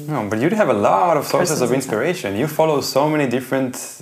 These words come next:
Speaker 1: um
Speaker 2: You follow accounts, you see things, you have your, um,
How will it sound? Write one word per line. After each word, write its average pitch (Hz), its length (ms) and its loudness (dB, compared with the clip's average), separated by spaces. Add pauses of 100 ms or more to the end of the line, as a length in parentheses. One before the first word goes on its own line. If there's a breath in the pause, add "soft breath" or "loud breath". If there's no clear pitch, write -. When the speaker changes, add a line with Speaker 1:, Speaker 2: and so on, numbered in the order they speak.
Speaker 1:
um 117 200 0
Speaker 2:
You 277 80 4
follow 196 400 2
accounts, 139 960 -2
you 147 520 -2
see 147 280 0
things, 135 760 -2 (100)
you 156 120 0
have 147 500 0
your, 139 880 0
um, 139 1300 -2